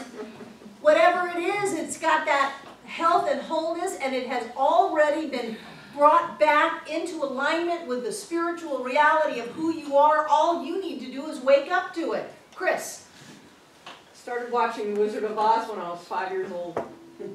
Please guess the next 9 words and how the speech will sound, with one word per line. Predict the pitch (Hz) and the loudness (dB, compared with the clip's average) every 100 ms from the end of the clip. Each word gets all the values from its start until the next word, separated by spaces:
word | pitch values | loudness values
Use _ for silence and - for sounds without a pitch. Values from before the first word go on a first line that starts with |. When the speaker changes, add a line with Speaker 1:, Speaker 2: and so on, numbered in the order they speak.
| 151 - | -14 -12
Speaker 2:
and | 196 185 185 180 180 208 - _ _ _ _ - - _ _ _ - | -10 -8 -8 -10 -14 -18 -20 _ _ _ _ -20 -20 _ _ _ -14
I | 185 | -12
didn't | 185 196 | -10 -12
know | 185 | -12
anything | 175 180 | -12 -14
about | 170 175 | -12 -12
metaphysics, | 175 180 - 190 240 - - - | -12 -14 -14 -14 -14 -16 -20 -20
of | _ | _
course, | - 339 - | -12 -12 -12